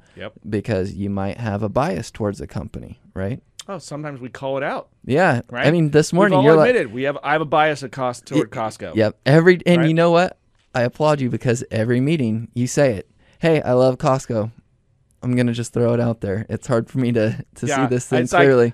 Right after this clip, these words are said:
Speaker 1: "I don't think I'm pr-, I don't think I'm objective. I just really like Costco."
Speaker 2: I love that dollar and fifty cent hot dog and the fact that it's inflation proof.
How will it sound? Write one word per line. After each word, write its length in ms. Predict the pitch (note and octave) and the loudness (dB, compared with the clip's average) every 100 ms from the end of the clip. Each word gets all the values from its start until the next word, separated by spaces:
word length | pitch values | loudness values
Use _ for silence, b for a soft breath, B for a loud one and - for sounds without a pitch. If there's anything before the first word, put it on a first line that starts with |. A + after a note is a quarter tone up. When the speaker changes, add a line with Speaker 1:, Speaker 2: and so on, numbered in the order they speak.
| - | -2
Speaker 1:
"I 80 | D3+ | 0
don't 180 | E3+ D#3 | 2 0
think 160 | F3+ | -2
I'm 140 | F3+ E3 | -2 -4
pr-, 80 | F3+ | -4
I 100 | D#3 | 0
don't 160 | F3 F3 | 0 0
think 120 | F#3 | -2
I'm 80 | F#3 | -4
objective. 560 | E3 F#3 F3 D3 C3 | -2 -4 -2 -6 -6
I 100 | - | -8
just 120 | C#3 C#3+ | -8 -4
really 140 | D#3+ | -2
like 180 | D#3 D3 | -2 -2
Costco." 460 | D#3 D3+ - B2 A#2 | -6 -6 -8 -10 -4
Speaker 2:
I 80 | A#2+ | 0
love 240 | B2+ D3 | 2 4
that 180 | D#3 C#3+ | 6 6
dollar 360 | D3+ D#3 D#3 D#3+ | 6 6 6 4
and 200 | - D3+ | 2 2
fifty 320 | E3 E3+ E3 | 2 2 2
cent 280 | - F3+ D#3 | 2 2 4
hot 280 | F#3+ G3 E3+ | 6 6 6
dog 260 | D#3 D3+ | 6 4
and 80 | D3 | 2
the 40 | C#3+ | 0
fact 360 | D3+ D#3 D3 | 0 0 0
that 120 | D#3 | 2
it's 200 | D#3+ - | 2 0
inflation 500 | D#3+ E3+ F3 E3 C#3+ | -4 0 2 2 -2
proof. 380 | C#3 B2+ C3 - | -6 -6 -6 -14